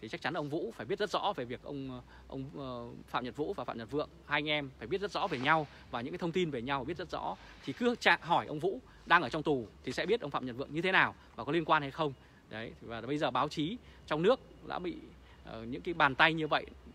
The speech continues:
nó pha-, bao phủ, nó che đi và nó không cho đăng. Thì như vậy cái vai trò của Ban Văn hóa Tư tưởng, ờ, ờ, cũng như là bên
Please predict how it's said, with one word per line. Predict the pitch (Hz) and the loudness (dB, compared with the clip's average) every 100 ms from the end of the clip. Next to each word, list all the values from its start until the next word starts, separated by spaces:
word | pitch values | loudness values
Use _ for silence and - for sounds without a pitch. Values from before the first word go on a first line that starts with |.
| - - | -16 -16
nó | |
pha-, | - - | -8 2
bao | 170 170 | 8 8
phủ, | 165 165 110 | 8 2 0
nó | 117 | -6
che | 151 180 170 | 0 2 4
đi | 180 156 - - - | 0 -2 -10 -20 -8
và | 117 | -6
nó | 117 | -4
không | 156 202 | 0 2
cho | 208 | 4
đăng. | 175 156 - - - | 4 2 -14 -20 -10
Thì | 117 | -6
như | 147 | -2
vậy | 147 - | -4 -4
cái | 147 | 4
vai | 175 | 6
trò | 165 156 113 - | 6 4 2 -4
của | 110 95 - - - 127 - - - 147 | -8 -8 -14 -16 -16 -16 -18 -20 -10 -4
Ban | 156 | 0
Văn | 160 | 2
hóa | 156 | 2
Tư | 165 170 | 2 2
tưởng, | 160 113 - - - - | 2 0 -4 -18 -18 -12
ờ, | 113 110 - - | -10 -10 -12 -14
ờ, | 117 113 107 107 - - - - | -10 -10 -10 -12 -16 -18 -16 -12
cũng | 143 | -6
như | 165 | -2
là | 151 135 | 0 0
bên | 143 | -2